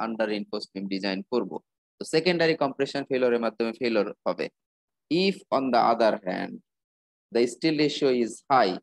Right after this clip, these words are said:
ব্যালেন্সড স্টিলের হচ্ছে, ব্যালেন্সড স্টিল রেশিও হচ্ছে যদি স্টিল রেশিও বেশি হয়, তখন কি হবে? The concrete will reach its ultimate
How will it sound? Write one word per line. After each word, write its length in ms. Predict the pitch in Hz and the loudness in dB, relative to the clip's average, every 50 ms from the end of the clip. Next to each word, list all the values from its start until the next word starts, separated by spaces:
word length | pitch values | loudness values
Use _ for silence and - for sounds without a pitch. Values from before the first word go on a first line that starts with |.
| _ _ - | _ _ 0
ব্যালেন্সড 440 | 120 127 139 147 151 151 - - 135 | 0 2 2 2 0 -2 -6 -14 -16
স্টিলের 460 | - _ - 147 139 147 147 135 139 | -16 _ -14 -10 -4 -4 -4 -2 -2
হচ্ছে, 380 | 143 139 _ _ - 147 131 - _ _ - | -4 -6 _ _ -4 -4 -4 -4 _ _ -2
ব্যালেন্সড 440 | 117 120 131 143 147 147 - - | 0 2 2 2 0 0 -4 -8
স্টিল 320 | 143 - _ - 151 143 139 | -8 -8 _ -10 -8 -6 -2
রেশিও 320 | 131 127 127 - - 147 | -2 -2 -2 -2 -2 -4
হচ্ছে 220 | 147 - - 151 139 | -4 -4 -6 -8 -6
যদি 260 | 135 135 - 139 135 | -4 -4 -2 -2 -4
স্টিল 340 | - - - 139 139 139 135 | -4 -6 -8 -6 -6 -2 -2
রেশিও 360 | 143 139 - - 147 139 123 | -2 -2 -2 -2 -2 -2 2
বেশি 340 | 117 143 160 - - 151 123 | 2 2 2 2 0 0 0
হয়, 220 | - 87 90 - _ _ _ _ _ _ _ _ _ _ - | -2 -4 -6 -6 _ _ _ _ _ _ _ _ _ _ -2
তখন 280 | 135 139 - 156 151 | -2 0 0 -2 -2
কি 180 | 139 - 151 151 | -2 -2 0 2
হবে? 300 | 156 143 139 147 165 185 - _ _ _ _ _ - | 2 2 2 2 0 0 -2 _ _ _ _ _ -2
The 100 | 123 123 - - | -2 -2 2 2
concrete 480 | 139 139 147 - _ - 165 165 165 _ - | 0 0 0 -6 _ -4 -4 -4 -4 _ -4
will 160 | 147 147 139 127 | -4 -4 -4 -2
reach 360 | 123 147 156 156 _ - 151 | 0 -2 -2 -2 _ -6 -6
its 280 | - - - - 117 127 | -6 -6 -6 -4 -4 -4
ultimate 380 | 127 - - 147 147 147 - | -4 -4 -8 -6 -6 -6 -8